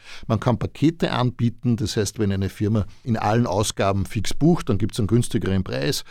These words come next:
Man kann einen Preisspiegel darstellen, ob jetzt ein Unternehmen eine ganzseitige Einschaltung macht oder eine Achtelseite nur nimmt. Also hier ist für jeden etwas dabei.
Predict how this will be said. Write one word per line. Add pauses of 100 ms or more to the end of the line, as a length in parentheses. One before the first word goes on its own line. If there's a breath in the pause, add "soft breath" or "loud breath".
(240 loud breath)
Man
kann
einen (420 soft breath)
Preisspiegel
darstellen,
ob
jetzt
ein
Unternehmen
eine
ganzseitige
Einschaltung
macht
oder
eine
Achtelseite (300 loud breath)
nur
nimmt. (180 loud breath)
Also
hier
ist
für
jeden
etwas
dabei.